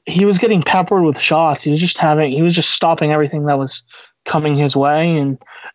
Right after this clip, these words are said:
Dan Vladar made some really big strides in Providence. In twenty-five games with Providence, he had, he has a one point seven nine goals against and a nine thirty-six save. So Dan Vladar made some big, big,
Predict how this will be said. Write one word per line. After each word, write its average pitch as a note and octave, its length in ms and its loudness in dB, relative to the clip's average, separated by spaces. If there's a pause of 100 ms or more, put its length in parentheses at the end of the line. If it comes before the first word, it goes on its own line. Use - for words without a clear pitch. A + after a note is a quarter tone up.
(140)
Dan F#3+ 260 2
Vladar E3+ 760 2 (500)
made E3 320 2
some D3+ 260 0
really E3 220 2
big D3+ 260 -2
strides D#3+ 400 -2
in D3+ 100 0
Providence. D#3+ 680 -2
In E3 140 2
twenty-five F3 520 0
games E3 300 2
with C#3 100 -4
Providence, D#3 680 -2
he E3+ 80 -2
had, D3+ 280 0 (380)
he F3 100 0
has E3 180 2
a D3+ 60 0
one D#3+ 280 0
point E3 320 -2
seven D#3+ 360 0
nine D#3 380 0
goals D#3 260 0
against D#3 420 0
and D3+ 100 0
a D3 60 0
nine D#3 300 2
thirty-six D#3 600 -2
save. E3 460 0 (540)
So E3 200 -2
Dan E3+ 220 0
Vladar D3+ 400 0
made D#3+ 220 0
some D3 260 -4 (220)
big, D#3 440 0
big, D#3 300 0